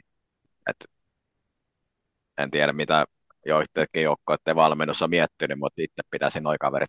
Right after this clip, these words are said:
kyllä aika tarkasti kiinni. Mut silloin, kun ne pääsee pelaamaan vapaasti, niin kyllä aika hienoa jälkeä tulee.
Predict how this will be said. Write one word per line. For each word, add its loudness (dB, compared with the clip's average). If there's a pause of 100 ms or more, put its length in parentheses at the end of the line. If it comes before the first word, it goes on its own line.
kyllä 0
aika 0
tarkasti -2 (100)
kiinni. -2 (1700)
Mut -4 (260)
silloin, 2
kun 0
ne 0
pääsee 4 (640)
pelaamaan 6
vapaasti, 2
niin -14
kyllä -2
aika 0
hienoa -2
jälkeä -2
tulee. -4